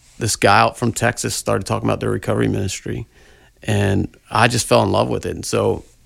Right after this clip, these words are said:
uh, the elders of the church flew me out to Dallas to talk to their recovery guy.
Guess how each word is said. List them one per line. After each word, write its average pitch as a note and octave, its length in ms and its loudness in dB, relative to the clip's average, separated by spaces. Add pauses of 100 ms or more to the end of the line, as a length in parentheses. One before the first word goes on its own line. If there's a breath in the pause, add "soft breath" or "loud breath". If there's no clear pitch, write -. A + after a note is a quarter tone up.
(160)
uh, G2 200 -2
the F#2+ 200 -2
elders A#2 400 4
of A2 80 0
the A2+ 80 -6
church A2 260 -2
flew A2+ 220 0
me A2+ 140 2
out G#2+ 160 0
to - 60 0
Dallas G2+ 600 0 (240)
to - 100 -8
talk G2 260 -4
to A2 120 -2
their G#2 140 -2
recovery G#2+ 400 -2
guy. A2 320 0